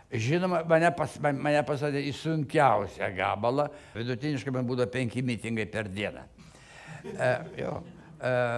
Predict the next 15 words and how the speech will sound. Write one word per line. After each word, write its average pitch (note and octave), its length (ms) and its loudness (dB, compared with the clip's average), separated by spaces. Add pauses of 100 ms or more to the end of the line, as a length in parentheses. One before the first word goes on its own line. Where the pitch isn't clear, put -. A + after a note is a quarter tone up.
(220)
oi, A#2 360 0
užkimau B2 520 -6 (440)
tada. F2 300 -2 (640)
E, - 100 -6
e, C3+ 1000 4 (260)
e, E3+ 480 8 (1300)
e, D3+ 320 2
o E3 640 6
vakare E3 540 8
aš E3+ 180 2
prašydavau, D#3 720 2
ar D3+ 160 2
čia F3 240 2
yra D#3+ 380 4
ligoninė. A#2 720 2